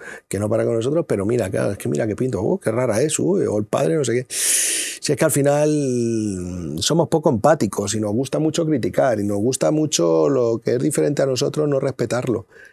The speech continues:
Entonces, pero claro, cuando se trata de un niño encima y en edades comprendidas, pues es complicado.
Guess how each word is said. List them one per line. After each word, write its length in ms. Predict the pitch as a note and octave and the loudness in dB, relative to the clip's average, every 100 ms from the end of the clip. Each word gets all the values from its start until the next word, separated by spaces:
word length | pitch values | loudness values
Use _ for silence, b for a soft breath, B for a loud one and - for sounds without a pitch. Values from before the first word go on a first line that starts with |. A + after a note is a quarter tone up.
| B - | B -2
Entonces, 1300 | A2+ G2+ A2 G#2+ C3 A#2 G#2+ G2 F#2 F2+ F#2 - - - | 0 2 0 0 2 2 2 0 -2 -4 -4 -6 -6 -2
pero 240 | A#2 G2+ | -2 0
claro, 300 | A2 F#2+ - _ | -2 -6 -10 _
cuando 220 | - G2+ | -10 -10
se 120 | - | -8
trata 300 | G2+ G#2+ A#2 | -6 -4 -2
de 60 | A#2 | -2
un 100 | A2 | 0
niño 240 | A#2+ A#2 G#2+ | 0 -2 -2
encima 520 | G#2 B2+ A#2 A#2+ B2 B B B B B - | -4 -2 -2 -4 -6 B B B B B -6
y 260 | A2+ G#2+ G2+ | -2 0 0
en 160 | F#2+ | 0
edades 640 | G2 F2+ F#2 G#2+ A2+ - | 0 0 0 0 0 0
comprendidas, 840 | - A#2+ G2+ G2 A2+ A2 A#2 A2 - _ _ _ _ - - | 0 0 0 0 0 2 0 -2 -4 _ _ _ _ -18 -6
pues 180 | A#2+ A#2+ | -2 0
es 100 | A#2+ | 0
complicado. 640 | - C3 A#2 G#2+ E2+ - | 0 0 0 -2 -4 -4